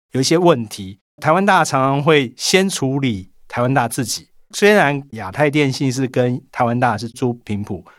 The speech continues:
可是一开始的基地台的这些出问题的时候，台湾大是先解决自己的问题，然后放鸟亚太电信。所以亚太电信其实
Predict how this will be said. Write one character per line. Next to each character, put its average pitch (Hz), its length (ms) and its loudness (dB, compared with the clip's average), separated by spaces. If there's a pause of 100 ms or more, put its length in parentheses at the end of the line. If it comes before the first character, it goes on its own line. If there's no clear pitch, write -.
(100)
可 123 140 0
是 160 280 2 (360)
一 208 100 -2
开 180 240 2
始 175 220 -6
的 110 100 -4
基 160 160 -6
地 156 140 0
台 107 240 -4
的 110 160 -4
这 135 220 -2
些 135 180 -2
出 143 160 0
问 147 180 2
题 107 140 -8
的 101 160 -10
时 - 220 -10
候， 110 260 -6 (160)
台 - 140 0
湾 165 100 2
大 165 140 2
是 175 80 -2
先 160 200 0
解 113 140 -6
决 101 180 -6
自 123 140 -4
己 113 80 0
的 107 100 -2
问 117 220 2
题， 98 220 -10 (180)
然 - 100 0
后 170 160 4
放 156 320 0
鸟 101 240 -8 (100)
亚 92 120 -6
太 127 140 0
电 117 180 0
信。 117 180 -2
所 196 160 4
以 190 140 2 (220)
亚 110 80 -2
太 170 120 2
电 185 220 2
信 165 160 2
其 131 180 -4
实 123 240 -2